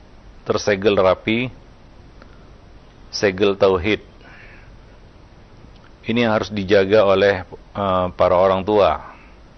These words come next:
Memastikan bahwa segel ini ter-, tetap rapi sampai kita mengembalikannya kepada Allah Subhanahu wa taala.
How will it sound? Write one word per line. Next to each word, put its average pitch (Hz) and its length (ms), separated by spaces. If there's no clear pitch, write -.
Memastikan 117 800
bahwa 104 760
segel 110 440
ini 123 200
ter-, 107 240
tetap 110 320
rapi 101 600
sampai 101 680
kita 98 320
mengembalikannya 95 840
kepada 85 360
Allah 87 280
Subhanahu 85 600
wa 85 40
taala. 90 480